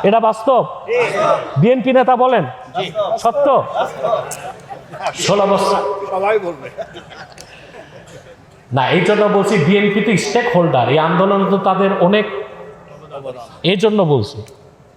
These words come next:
Speaker 1: কথা বুঝতেছেন? সবচেয়ে বেশি অবদান আলেম ওলামা, পীর মাশায়েখের। তারপর অনেক রাজনৈতিক দলের লোকই রক্ত দিয়েছে, বিএনপির লোক, জামাতের লোক, খেলাফতের লোক, দিছে না?
Speaker 2: জি।
Speaker 1: তো যারা রক্ত দিয়েছে, সবাইকে আমরা স্টেক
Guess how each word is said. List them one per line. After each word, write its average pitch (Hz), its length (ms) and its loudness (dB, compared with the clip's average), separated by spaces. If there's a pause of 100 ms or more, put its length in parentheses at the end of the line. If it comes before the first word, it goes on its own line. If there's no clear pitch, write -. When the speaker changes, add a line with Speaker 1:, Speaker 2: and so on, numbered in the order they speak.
(1160)
Speaker 1:
কথা 185 160 0
বুঝতেছেন? 185 480 2 (540)
সবচেয়ে 285 400 0
বেশি 277 160 0
অবদান 226 360 2
আলেম 185 300 2
ওলামা, 170 340 2
পীর 185 100 2
মাশায়েখের। 135 500 2 (840)
তারপর 208 280 2 (180)
অনেক 220 260 2
রাজনৈতিক 196 500 2
দলের 185 220 2
লোকই 175 560 2 (420)
রক্ত - 280 0
দিয়েছে, 143 300 2
বিএনপির 160 400 2
লোক, 143 300 4
জামাতের 147 480 2
লোক, 139 400 0
খেলাফতের 151 480 2
লোক, 131 260 2 (300)
দিছে 214 220 2
না? 269 100 0 (280)
Speaker 2:
জি। 269 400 4 (480)
Speaker 1:
তো 214 80 2
যারা 247 280 4
রক্ত 277 280 2
দিয়েছে, 220 260 2
সবাইকে 220 420 2
আমরা 208 240 2
স্টেক 233 300 0